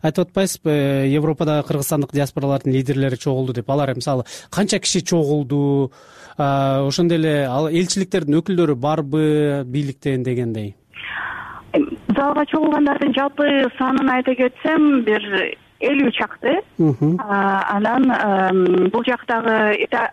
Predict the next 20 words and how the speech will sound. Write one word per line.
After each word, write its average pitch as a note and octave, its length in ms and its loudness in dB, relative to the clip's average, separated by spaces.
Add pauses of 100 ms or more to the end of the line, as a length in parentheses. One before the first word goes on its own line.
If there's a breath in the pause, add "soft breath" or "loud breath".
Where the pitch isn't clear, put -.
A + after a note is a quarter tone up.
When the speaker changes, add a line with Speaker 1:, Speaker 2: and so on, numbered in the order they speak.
Speaker 2:
Кыргызстандын B3+ 760 0 (300 loud breath)
Италиядагы G3+ 1120 2
элчиси G#3+ 560 0
Таалайбек G3+ 520 0
Базарбаев, B3 880 0
андан G3 260 -2
тышкары G#3 300 -2
ошол G3+ 220 0
элчиликтин G3 500 0 (360 loud breath)
өкүлдөрү G3 720 0
дагы F3 400 0 (140)
катышууда. G#3 720 0
Speaker 1:
Мгм. E3+ 400 0
Speaker 2:
А, F#3+ 420 2
алар F#3+ 240 -2
дагы F#3+ 320 0
мамлекеттин, F#3 1160 0
Кыргызстандын F#3+ 640 0
бийлигинин A#3+ 420 2
атынан, G3+ 420 -2